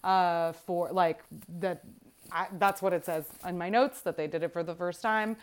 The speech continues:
maybe in a concert or something. Um, but they, they prepared extra hard for that one. And they were sad to not have Dino, but that the Carrots made the stage full. Um,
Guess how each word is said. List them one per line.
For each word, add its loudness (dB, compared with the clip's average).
maybe 4
in -4
a -6
concert -2
or 0
something. -2
Um, 0
but 0
they, -2
they -2
prepared -4
extra -6
hard -8
for -6
that 0
one. -2
And -4
they 0
were -2
sad -4
to -10
not -8
have -12
Dino, -6
but -12
that -14
the -12
Carrots -12
made -10
the -10
stage -12
full. -14
Um, 2